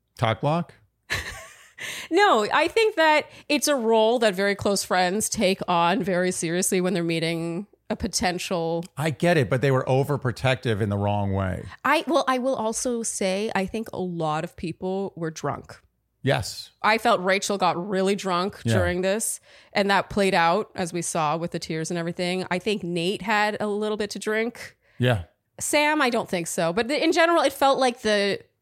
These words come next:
Speaker 2: bubbly was flowing.
Speaker 1: Oh, yeah, yeah. People were in, in, in emboldened.
Speaker 2: Definitely.
Speaker 1: And, and I do believe that Sam and Nate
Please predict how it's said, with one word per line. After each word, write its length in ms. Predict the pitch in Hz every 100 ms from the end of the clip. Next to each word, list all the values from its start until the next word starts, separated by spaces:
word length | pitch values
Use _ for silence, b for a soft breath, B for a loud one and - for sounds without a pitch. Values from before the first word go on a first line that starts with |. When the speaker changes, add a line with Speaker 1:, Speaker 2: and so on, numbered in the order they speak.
| -
Speaker 2:
bubbly 500 | 202 220 208 220 214
was 260 | 208 185 -
flowing. 680 | 202 196 190 202 226 330
Speaker 1:
Oh, 100 | 123
yeah, 260 | 127 101 82
yeah. 240 | 85 80 82 98
People 300 | 170 180 175
were 120 | 147
in, 80 | 135
in, 180 | 151 131
in 460 | 139 135 139 120 131
emboldened. 920 | 131 113 120 117 120 107 78 78 78 - _ -
Speaker 2:
Definitely. 540 | 226 208 220 160 156
Speaker 1:
And, 160 | 127 131
and 100 | 135
I 120 | 131
do 260 | 98 160 156
believe 480 | 135 117 113 101 -
that 160 | 98
Sam 400 | - 117 101 92
and 260 | 87 87 87
Nate 440 | 98 92 90 90